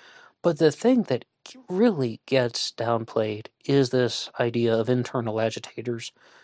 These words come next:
John Perkins, the author of Confessions of an Economic Hitman, called them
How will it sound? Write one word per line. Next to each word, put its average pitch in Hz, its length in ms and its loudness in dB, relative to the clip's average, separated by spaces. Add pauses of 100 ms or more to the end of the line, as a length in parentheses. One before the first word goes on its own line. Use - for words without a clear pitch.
(120)
John 180 240 -2
Perkins, 143 380 -2
the 113 100 0
author 113 320 -2
of 107 120 -2
Confessions 123 540 -4
of 113 80 -8
an 113 80 -4
Economic 110 460 -4
Hitman, 110 420 -6
called 117 320 0
them 113 240 -2